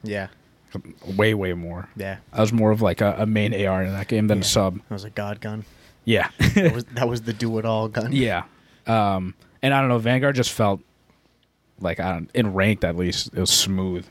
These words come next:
Speaker 2: when you
Speaker 1: Yeah.
Speaker 2: have auto attack sprint on.
Speaker 1: Yeah.
Speaker 2: In this, I just could not imagine having auto attack sprint on.
Speaker 1: Yeah,
Speaker 2: You get
Speaker 1: I would
Speaker 2: caught
Speaker 1: never.
Speaker 2: so much.
Speaker 1: Yeah. No, it, I remember I tried it a couple of times,
Speaker 2: Mm-hmm.
Speaker 1: um, just to see when I was playing around my settings initially,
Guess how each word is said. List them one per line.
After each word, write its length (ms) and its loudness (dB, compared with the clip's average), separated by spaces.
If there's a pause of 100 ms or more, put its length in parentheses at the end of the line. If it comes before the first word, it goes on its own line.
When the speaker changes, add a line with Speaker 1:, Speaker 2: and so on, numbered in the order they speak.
Speaker 2:
when 180 -6
you 40 0
Speaker 1:
Yeah. 60 4
Speaker 2:
have 100 0
auto 180 2
attack 260 -4
sprint 220 -2
on. 160 0 (180)
Speaker 1:
Yeah. 180 0
Speaker 2:
In 160 0
this, 340 0
I 140 2
just 200 -2
could 120 0
not 220 0
imagine 480 -2
having 280 -2
auto 180 -2
attack 260 -4
sprint 260 -6
on. 200 -6
Speaker 1:
Yeah, 120 -6
Speaker 2:
You 60 -4
get 120 2
Speaker 1:
I 40 -6
would 80 -4
Speaker 2:
caught 240 2
Speaker 1:
never. 140 -14 (180)
Speaker 2:
so 500 0
much. 440 -4
Speaker 1:
Yeah. 280 -6 (200)
No, 180 -6
it, 260 -6 (300)
I 40 0
remember 280 0
I 140 2
tried 280 0
it 80 -2
a 60 -2
couple 340 -4
of 80 -2
times, 480 -2
Speaker 2:
Mm-hmm. 400 -2
Speaker 1:
um, 200 0
just 260 -4
to 80 -4
see 340 -2
when 160 0
I 60 0
was 120 -2
playing 300 0
around 180 2
my 100 0
settings 400 -2
initially, 580 2